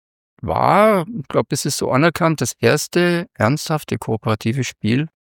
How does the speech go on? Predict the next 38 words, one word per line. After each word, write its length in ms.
aller 240
Zeiten. 420
Ich 100
weiß 280
noch, 240
als 480
die 200
Jury 380
zum 180
Spiel 240
des 140
Jahres 460
sich 140
das 120
angeschaut 580
und 120
sagte, 320
da 160
kamen 280
die 80
ersten 300
Stimmen 140
und 60
sagten, 260
„Na 80
ja, 380
das 140
kann 160
man 120
einmal 320
spielen.“ 640
Das 180
war 140
dann 120
noch 120
nicht, 180
ge-, 280
ko-, 180